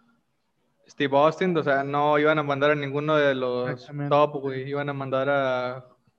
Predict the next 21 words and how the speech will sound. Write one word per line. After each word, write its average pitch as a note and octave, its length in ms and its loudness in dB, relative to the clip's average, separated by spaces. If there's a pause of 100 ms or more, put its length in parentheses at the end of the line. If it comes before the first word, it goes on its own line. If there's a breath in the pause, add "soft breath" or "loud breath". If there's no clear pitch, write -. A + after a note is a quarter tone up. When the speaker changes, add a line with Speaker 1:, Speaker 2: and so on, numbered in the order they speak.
Speaker 1:
güeyes C#3+ 340 0
que - 60 -10
estaban C#3+ 280 -2
en C#3 80 -6
media D3 220 2
cartelera D3 840 2
o, B2+ 560 -2
o C3+ 120 -2
hasta C3 200 -6
abajo. C#3 560 -6 (600)
Speaker 2:
Ajá. C#3+ 360 -10 (120)
Speaker 1:
Entonces, D3+ 320 -2
triple D3+ 340 2
A D3 120 6
sí D#3+ 100 -2
mandó D#3 280 2
a D3+ 40 2
sus D3 160 -8
fuertes, D#3+ 460 2
que E3 100 -6
fue D#3 880 2